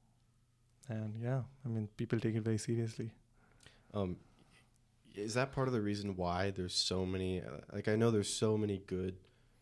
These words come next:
Speaker 2: programmers coming out of India, and I know that there's a lot of outsourcing of programming and, um, a lot of tech jobs with India. Is that part of the reason? Because there's so many people and there's so much competition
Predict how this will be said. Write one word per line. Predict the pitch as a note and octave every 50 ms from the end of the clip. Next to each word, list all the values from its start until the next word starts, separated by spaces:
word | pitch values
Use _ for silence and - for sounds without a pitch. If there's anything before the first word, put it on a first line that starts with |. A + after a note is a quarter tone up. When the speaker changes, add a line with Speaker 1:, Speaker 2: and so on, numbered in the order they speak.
| _ _ -
Speaker 2:
programmers | - G2+ F#2+ F#2 F2+ G2 F#2 F2+ F2+ F#2 F2+ F2+ -
coming | - - - F#2+ F#2+ F#2 F2+
out | E2+ E2+ F#2
of | G2 G2+ A2
India, | A2 A#2 A#2 B2 B2+ B2+ C3 C3+ - - - - - - _ _ -
and | - F#2+ F#2 F2 F2 F2+ E2+
I | F2+ - F#2
know | F#2 F2+ F2+
that | F2 E2+ -
there's | F#2 F#2 F#2+
a | F#2+
lot | F2+ E2 E2+
of | F2+ F2
outsourcing | - - - F2+ - - - - F2 F2+ - - F#2 F#2 F2+ E2+ E2 - -
of | - F2+ F2+ F#2 F#2 F#2 - - - - _ - -
programming | - G2+ F#2+ F2+ F#2+ F2+ F2+ F2+ F2+ F2+ F2+ F2+ F2+ F#2 F#2 - - _ _ - - _ _ _ _ -
and, | F2 F2+ F2 F2 F2 F2 F2 - - - - -
um, | F#2+ F#2+ F2+ F2 E2 F2 F2+ -
a | - F#2
lot | F#2+ F#2+ F#2+ F2+
of | F#2 -
tech | - - F2 - -
jobs | - F#2 E2+ F2 E2+ E2 D#2+ - - - - - - _ _ _ _ _ -
with | G2 G2 F#2+ F2+ - -
India. | F2+ F#2 F2 F2 F#2 F#2 F#2 D#2+
Is | F#2+
that | G#2+ F#2+ - -
part | - G2+ G2+
of |
the | F#2+ G2
reason? | F#2 F#2+ G2 F#2+ G2+ G2+ G2+ G2 F#2+ - - - - _ _ _ _ _ - _ -
Because | - A2 - - G#2+ G#2 G2+
there's | G2 G#2 G2 -
so | - - - A2 A2 A2
many | A2 G#2+ G2+ G2
people | - - G#2 F#2+ - A2 A2 A2
and | G#2+ G2+
there's | G2 F#2 -
so | - - G#2 G2
much | G2+ G2+ F#2 - -
competition | - - F#2 F2+ - - - - F#2 - - G#2+ G#2+ A2 A2